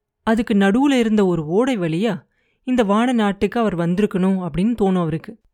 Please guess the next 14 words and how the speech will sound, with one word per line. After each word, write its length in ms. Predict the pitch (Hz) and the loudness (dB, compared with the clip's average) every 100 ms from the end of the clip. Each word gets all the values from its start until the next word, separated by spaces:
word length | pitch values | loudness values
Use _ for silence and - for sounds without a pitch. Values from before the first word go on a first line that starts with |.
| _ | _
அந்த 300 | 262 262 214 | -2 0 2
ஓடை 280 | 202 285 294 | 2 0 0
வழியா 280 | 247 226 247 | 0 0 0
வந்திருக்கோம் 720 | 220 190 196 208 208 233 214 | 0 0 0 -2 0 0 0
அப்படிங்கறத 380 | 175 208 214 208 | 0 0 0 0
ஞாபகம் 440 | 170 160 180 226 | -2 -4 -4 -2
வரும்போது, 600 | 175 160 147 151 160 151 - _ _ _ | -2 -4 -6 -6 -6 -8 -10 _ _ _
ஓடையில 320 | 240 294 294 247 | -4 -2 0 2
ஒரு 240 | 220 214 180 | 2 2 -2
படகுல 300 | 170 254 269 | -2 -2 0
ஏத்தி 640 | 240 175 180 - 165 - - | 0 0 -2 -4 -6 -8 -4
அவர் 240 | 247 254 | 0 2
இந்த 180 | 220 180 | 2 2
தேவலோகத்துக்கு 960 | 190 240 269 208 180 180 185 - 208 | 0 0 2 0 0 -4 -6 -4 -6